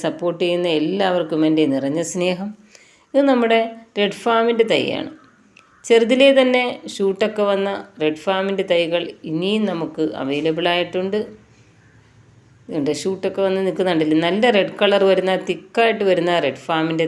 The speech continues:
തൈകളാണ്. ഇതെല്ലാം നമ്മുടെ നഴ്സറിയിൽ തന്നെ ചെയ്തെടുക്കുന്ന തൈകളാണ്. പുറത്തുനിന്ന് വരുത്തുന്ന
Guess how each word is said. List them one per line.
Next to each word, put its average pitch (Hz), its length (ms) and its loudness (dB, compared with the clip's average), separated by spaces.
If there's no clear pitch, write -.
തൈകളാണ്. 131 480 -4
ഇതെല്ലാം 170 500 0
നമ്മുടെ 156 320 0
നഴ്സറിയിൽ 180 560 2
തന്നെ 202 360 2
ചെയ്തെടുക്കുന്ന 170 640 0
തൈകളാണ്. 165 600 -2
പുറത്തുനിന്ന് 180 480 -2
വരുത്തുന്ന 190 360 0